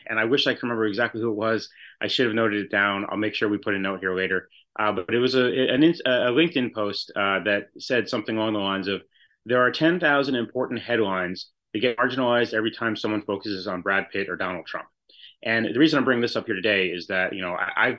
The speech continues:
I've always been, uh, a little bit,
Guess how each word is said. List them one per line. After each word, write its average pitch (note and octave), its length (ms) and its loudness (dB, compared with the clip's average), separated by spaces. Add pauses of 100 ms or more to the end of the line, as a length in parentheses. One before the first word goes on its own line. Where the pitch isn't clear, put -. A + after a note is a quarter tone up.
I've B2+ 160 0
always D#3 280 4
been, A#2+ 420 0 (520)
uh, G2 520 0 (480)
a - 40 0
little E3+ 220 4
bit, D3 320 2